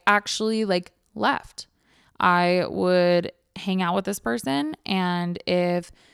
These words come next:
shit started hitting the fan, or if my, felt like my feelings and quote unquote boundary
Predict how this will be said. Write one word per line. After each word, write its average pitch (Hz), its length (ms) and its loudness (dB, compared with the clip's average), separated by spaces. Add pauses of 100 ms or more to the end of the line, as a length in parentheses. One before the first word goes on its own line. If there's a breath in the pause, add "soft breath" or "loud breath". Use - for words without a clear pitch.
(200 soft breath)
shit - 280 0
started 208 260 2
hitting 196 240 4
the 196 100 0
fan, 202 600 0
or 175 340 2
if 175 220 -2
my, 170 340 -2
felt 175 320 2
like 160 320 -2
my 165 600 -2 (200)
feelings 170 760 -2
and 160 500 -4
quote 165 180 -2
unquote 160 300 -4
boundary 165 680 0